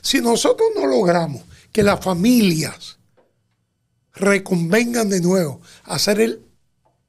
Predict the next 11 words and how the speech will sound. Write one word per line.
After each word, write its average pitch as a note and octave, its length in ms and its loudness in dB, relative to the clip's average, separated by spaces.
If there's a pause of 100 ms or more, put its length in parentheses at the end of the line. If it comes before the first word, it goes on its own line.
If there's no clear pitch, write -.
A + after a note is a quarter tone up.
(160)
el - 180 -4
eje - 440 -4 (400)
de F3 100 -6
la D#3+ 140 -2
sociedad, - 560 -10 (2500)
que A#3 120 0
la G#3 120 4
maternidad G3+ 960 0
y G3+ 80 -2
la G3 160 2
paternidad F#3 880 -2